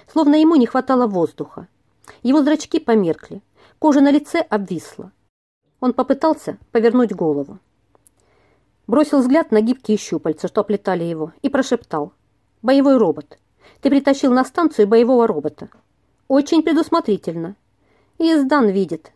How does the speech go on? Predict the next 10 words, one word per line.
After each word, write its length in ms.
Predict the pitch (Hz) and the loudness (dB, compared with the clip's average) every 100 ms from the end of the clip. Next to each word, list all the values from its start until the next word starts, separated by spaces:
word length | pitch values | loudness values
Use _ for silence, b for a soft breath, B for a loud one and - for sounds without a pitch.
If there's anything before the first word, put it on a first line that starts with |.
| _ | _
каждый 360 | - 240 247 294 | 0 0 2 0
из 220 | 294 285 | 0 0
нас 260 | 359 - _ | 0 -2 _
что-то 320 | - 302 - | -6 -4 0
взял 240 | 202 202 190 | 0 0 -2
с 60 | |
собой. 420 | - 185 160 151 - _ _ _ _ _ | -4 -8 -4 -6 -6 _ _ _ _ _
Джепро 380 | 247 320 330 370 | -2 0 2 0
свой 240 | - 214 208 | 2 0 0
план 360 | 208 247 247 | 0 0 -2